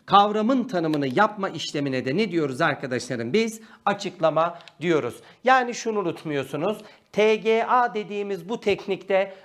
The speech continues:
önce kavramın ne olabileceği konusunda öğrenci fikir yürütür. Tahmin. Daha sonra öğretmenin verdiği olayı dikkatli bir şekilde izler. Gözlem. Ve sürecin sonunda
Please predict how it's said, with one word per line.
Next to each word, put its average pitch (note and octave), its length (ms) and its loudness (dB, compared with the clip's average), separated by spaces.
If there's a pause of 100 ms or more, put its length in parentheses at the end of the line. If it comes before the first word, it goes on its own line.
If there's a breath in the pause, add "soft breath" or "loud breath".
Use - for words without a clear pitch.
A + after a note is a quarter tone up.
(120)
önce A3+ 420 0
kavramın F#3+ 600 -2
ne A#3 120 2
olabileceği E3+ 680 -2
konusunda G3 560 -2
öğrenci F#3 460 0
fikir F3 320 -2
yürütür. B2 560 -2 (280)
Tahmin. A2+ 420 2 (480 loud breath)
Daha G3 240 8
sonra A#3 300 -2
öğretmenin G3+ 720 -2
verdiği F#3+ 400 2
olayı F3 440 -2
dikkatli G3 580 0
bir G3 100 -4
şekilde E3+ 540 -4
izler. D3+ 480 2 (580)
Gözlem. B2 520 0 (320 loud breath)
Ve C#4 80 4
sürecin G3 460 -2
sonunda D#3 600 0